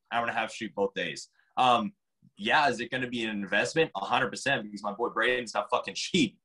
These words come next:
But I know it's gonna fucking come through, because if my content's upgraded, then it's going to draw in attention on my Instagram. Then my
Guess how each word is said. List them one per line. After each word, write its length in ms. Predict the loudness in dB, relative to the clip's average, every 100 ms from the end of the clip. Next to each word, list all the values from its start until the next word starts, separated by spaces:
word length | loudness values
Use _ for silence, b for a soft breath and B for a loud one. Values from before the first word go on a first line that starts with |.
| _ _ _
But 360 | 2 4 4 2 _ _ _ _ _ _ _ -4
I 100 | -2
know 180 | 0 0
it's 100 | -2
gonna 160 | -4 -4
fucking 320 | -4 -4 -4
come 160 | -2
through, 360 | 0 0 0 -2 _ _ _ _ _ -6
because 520 | 4 6 6 4 -8 _
if 100 | -4
my 140 | 2 2
content's 520 | 4 2 2 0 -4
upgraded, 580 | -4 -4 -2 -2 -4 -6 _ _ _ -2
then 100 | 0
it's 120 | 0
going 200 | 0 -2
to 160 | 0 -4
draw 380 | 2 4 6 4 -2
in 220 | 2 4 4
attention 600 | 2 0 0 0 -2 -2
on 140 | -4
my 100 | -4
Instagram. 640 | -4 -6 -2 4 4 2 -4 _ 0
Then 160 | 2
my 160 | 2 0